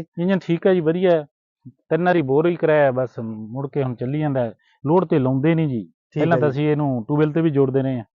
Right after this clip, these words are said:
Speaker 2: ਤੇ ਸਰਵਿਸ ਸੁਰਵਿਸ ਇਹਦੀ ਕਿੰਨੇ ਟਾਈਮ ਤੋਂ ਕਰਾ ਦਿੰਦੇ ਹੋ ਜੀ?
Speaker 1: ਬਸ ਹੁਣ ਤੇ ਹਾੜੀ ਸੋਣੀ ਜਦੋਂ ਜੋੜਦੇ ਹਾਂ,
Speaker 2: ਹਾਂਜੀ।
Speaker 1: ਸਰਵਿਸ ਕਰਾ ਦਿੰਦੇ ਹਾਂ।
Speaker 2: ਠੀਕ ਹੈ ਜੀ। ਹੁਣ ਹਨੂੰਮਾਨਗੜ੍ਹ ਲੈ ਕੇ ਜਾਂਦੇ ਹੋ?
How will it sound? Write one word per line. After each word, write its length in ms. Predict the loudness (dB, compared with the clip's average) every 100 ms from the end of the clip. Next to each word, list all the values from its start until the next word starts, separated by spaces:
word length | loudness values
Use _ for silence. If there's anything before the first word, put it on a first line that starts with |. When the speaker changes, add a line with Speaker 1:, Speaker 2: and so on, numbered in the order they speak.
| _ -20 -20 _
Speaker 2:
ਤੇ 100 | -4
ਸਰਵਿਸ 340 | 2 2 2 2
ਸੁਰਵਿਸ 280 | 2 4
ਇਹਦੀ 160 | 2 2
ਕਿੰਨੇ 180 | 0 0
ਟਾਈਮ 200 | 0 0
ਤੋਂ 80 | 0
ਕਰਾ 180 | 2 4
ਦਿੰਦੇ 180 | 2 -2
ਹੋ 60 |
ਜੀ? 60 | -2
Speaker 1:
ਬਸ 200 | -2 0
ਹੁਣ 140 | -2
ਤੇ 220 | 2 2 2
ਹਾੜੀ 240 | 0 -2
ਸੋਣੀ 260 | -2 -4 -4
ਜਦੋਂ 240 | -4 -6
ਜੋੜਦੇ 380 | -4 -4 -4 -6
ਹਾਂ, 80 | -4
Speaker 2:
ਹਾਂਜੀ। 140 | -4
Speaker 1:
ਸਰਵਿਸ 200 | -4 -6
ਕਰਾ 200 | -10 -12
ਦਿੰਦੇ 200 | -10 -10 -12
ਹਾਂ। 260 | -16 -14
Speaker 2:
ਠੀਕ 180 | -10 -8
ਹੈ 60 | -10
ਜੀ। 60 | -6
ਹੁਣ 80 | -2
ਹਨੂੰਮਾਨਗੜ੍ਹ 440 | 2 2 4 2
ਲੈ 100 | 2
ਕੇ 100 | 0
ਜਾਂਦੇ 240 | -2 -6
ਹੋ? 60 | -10